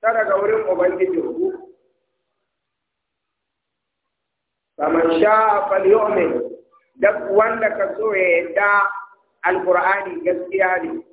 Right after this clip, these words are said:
Wa man sha'a falyakfur, wanda ke so kuma ya kafirce. To kaga nan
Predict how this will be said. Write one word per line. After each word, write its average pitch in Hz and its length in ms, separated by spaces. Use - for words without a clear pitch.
Wa 180 140
man 202 360
sha'a 233 500
falyakfur, 208 1040
wanda 247 360
ke 233 240
so 240 340
kuma 269 480
ya 320 180
kafirce. 339 1120
To 156 80
kaga 202 720
nan 208 480